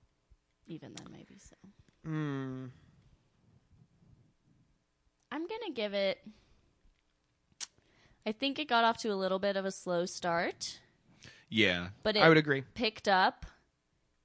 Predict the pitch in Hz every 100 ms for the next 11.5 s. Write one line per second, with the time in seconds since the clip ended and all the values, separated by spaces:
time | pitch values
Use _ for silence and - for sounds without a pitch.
0 | _ 190 208 247 254 208 202 190 180 -
1 | _ _ _ _ _ _ _ _ _ _
2 | _ _ _ _ - - - 214 - -
3 | 170 165 160 156 143 107 175 _ - 147
4 | 120 90 - - 76 - - _ _ _
5 | _ _ _ _ _ - 117 143 143 -
6 | _ _ _ _ _ _ _ _ _ _
7 | _ - _ _ _ _ _ - _ _
8 | - _ _ _ _ _ _ _ - _
9 | _ _ _ _ _ _ _ _ _ _
10 | _ - 104 135 165 180 175 - 123 110
11 | 110 107 104 104 98